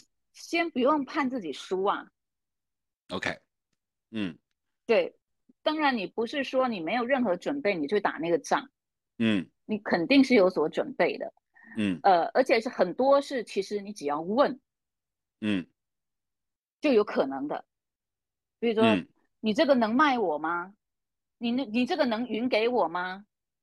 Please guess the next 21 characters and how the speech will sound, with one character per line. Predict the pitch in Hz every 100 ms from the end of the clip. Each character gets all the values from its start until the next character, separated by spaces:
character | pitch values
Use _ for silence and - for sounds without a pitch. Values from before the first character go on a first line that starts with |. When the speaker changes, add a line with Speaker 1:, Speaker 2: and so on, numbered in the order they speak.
| _
Speaker 2:
嗯。 | 107 107 82 _
Speaker 1:
你 | 226 247
们 | 269
现 | 330 320
在 | 277 - -
五 | 240 294
点 | 285 202
关 | 196 269
门， | 247 208
现 | 330
在 | 302
才 | 247
五 | 214 226
点 | 269 233 180
零 | 190 247
五 | 185
分， | 214 220
你 | 220
能 | 214 262
为 | 359
我 | 240